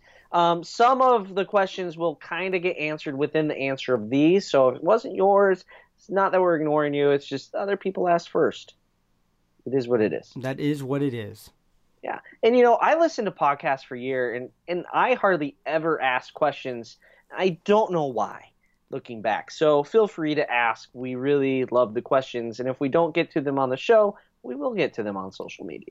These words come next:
Speaker 2: We can, of course, send you a P M or anything, and we can write back. But
Speaker 1: Yep.
Speaker 2: yes, thank you so much for asking. We are going to dive in.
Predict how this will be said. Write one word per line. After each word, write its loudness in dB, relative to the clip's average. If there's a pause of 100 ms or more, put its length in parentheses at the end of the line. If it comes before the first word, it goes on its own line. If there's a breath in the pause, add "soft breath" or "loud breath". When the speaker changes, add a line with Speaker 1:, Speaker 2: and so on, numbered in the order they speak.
Speaker 2:
We 0
can, 2
of -2
course, -4
send -6
you -2
a -2
P -6
M -4
or -8
anything, -6
and -10
we -16
can -10
write -10
back. -10 (340 soft breath)
But 2
Speaker 1:
Yep. 6
Speaker 2:
yes, 0
thank -2
you -4
so -4
much -2
for 0
asking. 0
We -2
are 0
going -2
to -6
dive -4
in. -4